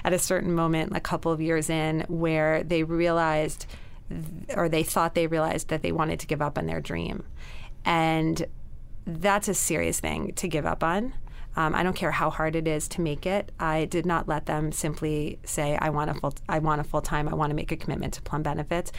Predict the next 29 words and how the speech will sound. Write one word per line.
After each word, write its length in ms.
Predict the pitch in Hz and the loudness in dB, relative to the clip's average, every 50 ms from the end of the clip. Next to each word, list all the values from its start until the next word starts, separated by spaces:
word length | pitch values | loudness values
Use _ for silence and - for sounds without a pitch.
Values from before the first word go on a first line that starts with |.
| - - - | -6 -4 0
We 120 | - 196 190 | 2 2 4
really 300 | 165 180 180 170 160 170 | 4 4 4 4 4 2
had 260 | 156 170 156 151 160 | 2 2 2 2 2
multiple 500 | 175 170 151 160 160 - 160 - 160 156 | 2 2 2 2 0 -2 -2 0 0 0
conversations, 840 | 160 - 156 156 151 160 160 - - 165 160 - 160 156 151 156 | 0 0 0 0 0 -2 -2 -2 -2 -2 0 0 0 0 0 0
like, 200 | 160 156 156 - | -2 -2 -4 -6
personal 760 | - - - 175 175 - - 170 165 160 156 156 151 151 156 156 - - - - - | -8 -4 -2 0 0 0 0 2 2 4 4 4 2 2 0 -2 -6 -10 -10 -8 -4
self-reflection 1300 | - - 185 160 165 - - - 156 - - - - 135 - - - - 165 147 147 160 156 127 170 | 0 2 4 4 2 2 0 0 0 0 0 0 0 2 2 2 2 2 2 2 2 2 2 2 0
<laughs> 40 | - | 0
moments 560 | - 156 151 151 156 151 147 - - - - | 0 0 2 2 2 0 0 -2 -4 -4 -4
where 460 | - 170 165 151 147 147 151 151 - - | -2 0 2 2 2 2 2 2 2 2
I 100 | - 160 | 2 2
wanted 360 | 151 160 160 156 160 160 160 | 2 2 2 2 0 0 0
them 180 | 160 156 156 156 | 0 0 0 0
to 120 | - - 151 | -4 -4 -4
be 140 | - 143 | -4 -4
sure, 540 | 147 - - - 147 - - - - - - - - - - - - - - - | -2 -2 -2 -2 0 0 0 0 -2 -2 -4 -8 -10 -10 -10 -10 -10 -8 -6 -4
because 280 | - 196 - 185 165 165 | -2 0 0 0 2 2
I 120 | 165 160 | 2 2
don't 320 | 160 165 165 165 - - | 2 2 0 0 -2 -2
think 160 | - 160 156 160 | -2 -2 -2 0
anyone 320 | 147 160 165 170 175 175 | -2 0 0 -2 -2 -2
should 200 | 165 - - 156 | -4 -4 -4 -2
give 160 | - - - | -2 -2 -2
up 140 | 165 160 - | -2 -2 -2
on 80 | - 156 | -2 -2
their 100 | 151 147 | -4 -2
dreams 300 | - 156 160 151 143 - | -2 -2 -4 -2 -2 -2
easily. 500 | - 156 - 160 160 165 - - - | -4 -4 -2 -2 -2 -2 -2 -2 -4